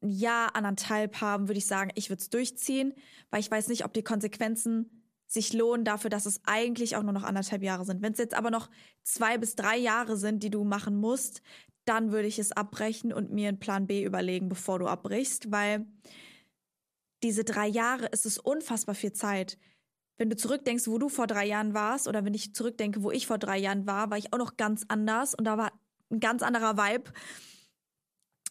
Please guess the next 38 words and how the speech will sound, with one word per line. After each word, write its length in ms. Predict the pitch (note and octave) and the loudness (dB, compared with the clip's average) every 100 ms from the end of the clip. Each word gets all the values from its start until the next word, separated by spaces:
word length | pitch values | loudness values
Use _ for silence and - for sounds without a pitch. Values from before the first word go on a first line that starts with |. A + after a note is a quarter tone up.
| - - | -10 -2
Und 140 | B3 | 0
in 120 | B3 | 2
diesen 220 | A#3+ A3+ B3 | 0 0 0
drei 160 | A#3 | 0
Jahren 200 | A#3 A#3+ | 0 0
kann 180 | A#3 A#3 | 0 0
super 240 | B3 C#4+ C4 | 0 -2 -2
viel 160 | B3+ | -2
passieren 800 | G#3+ A3 - C4+ B3+ A3 A#3+ C4 - - | -2 -2 -2 0 2 2 2 -2 -10 -6
und 120 | A3 | -2
es 60 | A3+ | 0
ist 40 | |
ja 60 | A3 | 0
super 240 | A3 A#3 | 0 -2
schade, 280 | G#3+ A3+ G#3+ | 0 0 0
wenn 120 | G#3 | 0
du 40 | G3+ | 0
dein 160 | F#3+ | -2
Potenzial 460 | G#3 G#3 F#3+ - G3 | -2 -4 -4 -2 -2
nicht 220 | F#3+ - | -2 -2
nutzt. 340 | A3 A3+ - - - - - | -4 -4 -10 -12 -20 -10 -2
Aber 180 | G#3 | 0
auf 100 | G3+ | 0
der 140 | G3+ - | 0 0
anderen 200 | A3 G#3+ | 2 0
Seite 400 | G#3 G3+ A3+ G3+ | 0 0 -2 -2
darfst 340 | G#3 G#3 - | 0 0 0
du 60 | - | -2
auch 180 | A3 G#3+ | -2 -2
nicht 160 | G#3 | -2
leichtsinnig 540 | G#3+ G#3 - G#3+ G#3 - | 0 0 0 -2 -2 -2
sein 320 | A3+ A3 A3 | 0 0 0
und 240 | G#3+ G3+ | -2 0
denken, 260 | G#3 G#3 G#3 | 0 0 -2
dass 180 | G#3+ G#3+ | -2 -4
ein 60 | |
Kredit 540 | G3+ G#3+ G3+ A#3 - - - - - - | -2 -2 0 0 -2 -12 -20 -20 -18 -4
und 380 | G#3+ G3+ - | -2 0 -4